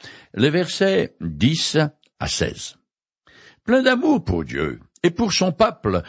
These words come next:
le jeune roi, sentant sa faiblesse, demande et obtient la sagesse dont il a besoin pour remplir sa tâche.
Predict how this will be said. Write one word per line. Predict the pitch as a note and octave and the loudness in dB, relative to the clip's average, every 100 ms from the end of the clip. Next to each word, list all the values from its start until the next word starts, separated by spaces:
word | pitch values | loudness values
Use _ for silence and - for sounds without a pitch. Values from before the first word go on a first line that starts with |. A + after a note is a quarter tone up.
| - | -8
le | - G3+ | 0 0
jeune | F#3+ A#3+ | 2 0
roi, | G#3+ B3+ E3+ | 2 2 2
sentant | E3+ - A2+ C3+ F3+ F#3+ | 2 2 2 2 2 2
sa | E3 - | 2 0
faiblesse, | - A2 D3+ F#3 - C3+ A2 - - | 2 2 2 0 0 0 -2 -6 -20
demande | - B2 A#2 A#2 E3 F3 G#2 G2+ - _ - | 0 2 4 4 4 2 2 0 0 _ -2
et | F2 | 0
obtient | G2 G2+ - F#2+ G2+ | 0 -2 -4 -2 0
la | F#3 | 0
sagesse | - A#2 G2 C3 D3+ - D3 - - _ | 2 0 2 0 0 -4 -6 -6 -20 _
dont | F2 C#3+ G#3+ | -2 2 2
il | G#3 D3+ | 2 2
a | A#2 | 4
besoin | B2+ C#3 F#3 G3 | 2 0 0 0
pour | C#3+ F#2+ | 0 0
remplir | G#2+ C3+ - C3+ - | 2 2 0 -4 -2
sa | D#2+ | -4
tâche. | - D2+ - - - | -4 -4 -6 -10 -10